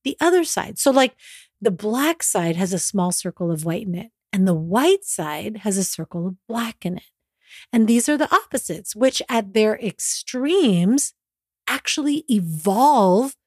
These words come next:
into the other. This is the spooning image of the curve. It's like, as the luminous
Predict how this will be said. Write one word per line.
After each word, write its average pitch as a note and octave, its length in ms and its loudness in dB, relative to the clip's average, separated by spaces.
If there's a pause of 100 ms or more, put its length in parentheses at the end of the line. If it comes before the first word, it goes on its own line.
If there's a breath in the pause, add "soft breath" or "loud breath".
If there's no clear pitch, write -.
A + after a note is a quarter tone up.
(340)
into A4 380 4
the A4+ 160 2 (240)
other. A#3+ 220 0 (800)
This C#4 160 0
is D#4+ 80 0
the E4 100 2
spooning D4 560 2
image G#3 220 2
of F#3+ 100 -2
the G3 100 0
curve. F#3 280 -4
It's - 240 0
like, C#4+ 340 2 (680)
as B3 140 4
the B3+ 100 4
luminous C4+ 640 2